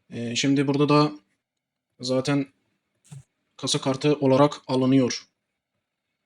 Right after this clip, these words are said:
E, fazla bir kasa kartı istememiş ama,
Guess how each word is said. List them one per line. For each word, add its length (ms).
E, 280
fazla 360
bir 260
kasa 220
kartı 240
istememiş 500
ama, 380